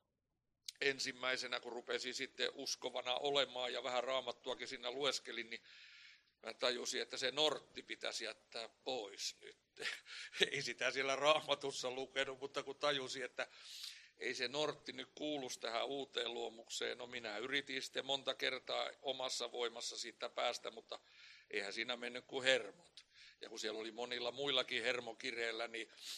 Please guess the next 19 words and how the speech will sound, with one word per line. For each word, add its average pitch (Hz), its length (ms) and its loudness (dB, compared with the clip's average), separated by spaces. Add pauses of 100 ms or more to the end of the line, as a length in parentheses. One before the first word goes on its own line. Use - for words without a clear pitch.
(300)
se - 220 2
oli 120 220 4
vaikeeta. 127 680 4
Ja 113 220 -4 (280)
sitten - 400 -4
tuli 147 220 -2
yksi 151 220 -4
päivä, 143 340 6
kun 127 220 -2
on 123 100 -2
kova 123 260 -2
kalamies, 120 640 2
oli 113 160 -8
siellä 113 240 -4
hauhoa 117 440 -2
selällä 110 460 -2
vetämässä 110 520 -8
kuhaa 117 500 -6
ja - 140 -12